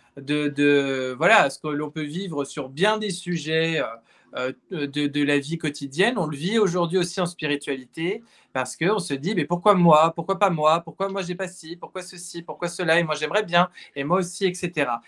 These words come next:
Et ça, ça peut venir induire l'idée qu'il y a un sujet, un souci, alors que pas forcément. Euh, ça, vous aurez votre heure peut-être à un autre moment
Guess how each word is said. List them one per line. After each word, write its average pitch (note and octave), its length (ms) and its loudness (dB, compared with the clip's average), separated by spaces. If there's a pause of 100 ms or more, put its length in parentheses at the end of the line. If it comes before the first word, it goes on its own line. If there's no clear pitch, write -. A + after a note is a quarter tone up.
(160)
Et B2 60 -10
ça, G#3+ 260 4
ça A3+ 160 0
peut E3 140 -4
venir F3+ 360 -2 (1080)
induire G#3+ 920 -2
l'idée F#3 360 -4
qu'il E3+ 220 -10
y D#3+ 60 -4
a D#3 100 -4
un D3 60 -8
sujet, D#3+ 840 -2
un F3 120 -4
souci, F#3 800 -10 (520)
alors C#3+ 360 0
que - 100 -6
pas C#3+ 160 -2
forcément. D4 560 -2
Euh, D3 100 -2
ça, C3+ 360 0
vous C3+ 240 -8
aurez C3 180 0
votre C#3 260 -8
heure C#3+ 120 0
peut-être C#3 300 -6
à C3+ 80 -4
un C3+ 80 -10
autre C#3 180 -6
moment B2+ 440 -8